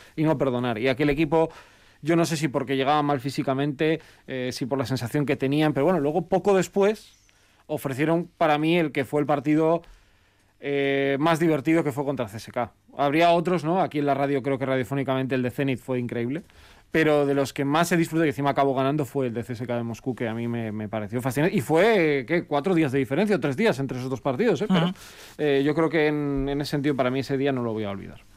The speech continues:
Speaker 2: Joseba, mejor y peor partido de la temporada.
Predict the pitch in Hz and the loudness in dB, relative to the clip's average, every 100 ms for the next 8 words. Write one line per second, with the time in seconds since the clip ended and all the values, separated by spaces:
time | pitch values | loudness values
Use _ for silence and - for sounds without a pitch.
0 | - - - 135 185 208 214 156 185 180 | -20 -16 -8 -2 2 2 2 2 2 4
1 | 175 165 151 156 190 170 151 147 156 175 | 2 2 0 2 2 2 2 2 2 4
2 | 208 240 | 4 0